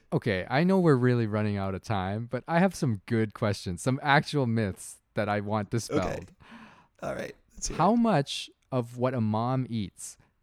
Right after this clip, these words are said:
Speaker 1: ends up in the breast milk? Like, I get asked this frequently, <laughs> right? Like,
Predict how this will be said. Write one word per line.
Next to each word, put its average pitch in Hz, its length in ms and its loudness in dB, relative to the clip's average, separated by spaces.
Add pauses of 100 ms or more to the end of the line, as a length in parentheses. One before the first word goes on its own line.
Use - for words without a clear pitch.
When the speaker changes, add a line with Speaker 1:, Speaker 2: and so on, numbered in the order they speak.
Speaker 1:
ends 113 240 2
up 117 160 0
in 107 120 0
the 98 60 -2
breast 87 320 -6
milk? - 260 -14 (440)
Like, 123 240 0
I 208 220 4 (180)
get 143 280 0
asked 123 280 2
this - 320 -8 (120)
frequently, 104 760 -4 (140)
<laughs> - 140 -6
right? 151 240 6
Like, 117 240 0